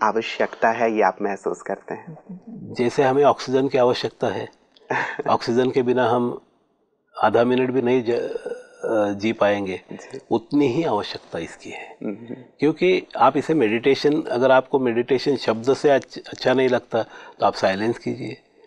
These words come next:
Speaker 2: आप silence शब्द अच्छा नहीं लगता तो एकत्रित शक्ति का इस्तेमाल कीजिए।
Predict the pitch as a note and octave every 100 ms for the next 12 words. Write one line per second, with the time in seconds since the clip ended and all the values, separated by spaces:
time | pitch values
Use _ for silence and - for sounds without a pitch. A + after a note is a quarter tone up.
0 | - _ - A2 - G#2+ A2+ B2+ C#3 B2
1 | B2+ A#2 C3 B2+ B2 A#2+ - A#2 G#3 G#3+
2 | A2+ C3 A#2+ - - C3 B2 B2 A#2 C3
3 | A#2 A2+ A2 G2+ G#2